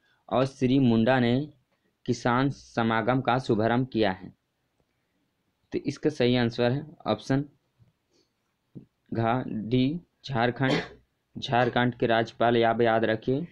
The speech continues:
श्री राधाकृष्णन ने, और इन्होंने ही, श्री मुंडा और राधाकृष्णन ने किसान समागम का शुभारंभ किया है, शुरुआत की है। क्वेश्चन नंबर टेन,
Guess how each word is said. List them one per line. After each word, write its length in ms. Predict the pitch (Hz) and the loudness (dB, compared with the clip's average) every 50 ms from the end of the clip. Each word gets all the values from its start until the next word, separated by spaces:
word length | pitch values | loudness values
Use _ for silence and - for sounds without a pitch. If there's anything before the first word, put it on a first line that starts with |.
| _ _ | _ _
श्री 280 | - - 120 113 120 117 | -2 0 2 2 4 4
राधाकृष्णन 760 | 110 107 104 110 113 - - 107 - - 113 117 120 131 | 4 2 2 0 -2 -2 -4 -6 -4 -2 -2 -2 -2 -2
ने, 160 | 135 147 185 - _ _ _ _ _ _ _ _ _ _ _ _ - | -2 -4 -6 -10 _ _ _ _ _ _ _ _ _ _ _ _ -2
और 180 | 110 123 - | -2 -2 0
इन्होंने 420 | - 123 120 123 127 135 131 113 117 | 0 2 2 2 2 2 2 2 2
ही, 240 | 123 131 151 196 - - _ _ _ _ _ _ _ _ - _ _ _ _ _ _ _ _ _ | 2 0 0 -2 -4 -10 _ _ _ _ _ _ _ _ -20 _ _ _ _ _ _ _ _ _
श्री 160 | - 131 135 | 0 2 4
मुंडा 560 | 143 131 120 117 117 117 127 135 147 160 156 - _ _ _ _ _ _ - _ - - - - | 4 4 4 4 4 4 2 2 0 -2 -8 -16 _ _ _ _ _ _ -20 _ -20 -20 -8 -2
और 220 | 107 117 127 123 | 0 2 2 2
राधाकृष्णन 640 | 113 117 113 101 123 110 117 110 - 120 123 123 113 | 2 0 0 0 -2 -2 -2 -4 -2 -2 0 0 0
ने 220 | 104 95 95 101 _ _ _ _ _ _ _ _ _ - - | -2 -4 -6 -10 _ _ _ _ _ _ _ _ _ -6 -4
किसान 480 | 123 117 - - 127 127 135 143 143 | -4 -2 0 0 0 0 0 0 -2
समागम 600 | 131 - 120 117 113 113 110 113 127 139 147 143 | -2 -2 0 0 0 0 0 0 0 0 -2 -2
का 300 | - 127 117 127 143 160 143 | -2 -2 0 0 -2 -4 -8
शुभारंभ 520 | - - 120 101 113 117 117 120 117 113 | -2 -2 -2 0 0 0 0 0 0 -2
किया 220 | - 104 104 101 | -2 -2 -2 -2
है, 220 | 98 95 98 92 - _ _ _ _ - | -2 -6 -10 -20 -20 _ _ _ _ -10
शुरुआत 440 | - 131 120 127 120 107 98 - | -6 -2 0 2 2 2 0 -2
की 200 | - - 101 98 | -6 -8 -8 -8
है। 240 | 98 98 98 95 _ _ _ _ _ _ _ _ _ _ _ _ _ - - _ _ _ _ _ _ _ _ _ _ _ _ _ _ _ _ _ _ _ _ _ _ _ _ _ - _ 127 127 _ _ _ _ _ _ _ _ _ _ _ _ _ _ _ _ _ _ _ _ _ _ _ - | -8 -8 -12 -16 _ _ _ _ _ _ _ _ _ _ _ _ _ -20 -20 _ _ _ _ _ _ _ _ _ _ _ _ _ _ _ _ _ _ _ _ _ _ _ _ _ -20 _ -20 -20 _ _ _ _ _ _ _ _ _ _ _ _ _ _ _ _ _ _ _ _ _ _ _ -2
क्वेश्चन 260 | 151 143 - - 160 | -2 -2 0 0 0
नंबर 200 | 151 147 135 131 | 2 2 2 2
टेन, 260 | 127 123 143 143 156 | 0 0 -2 -2 -2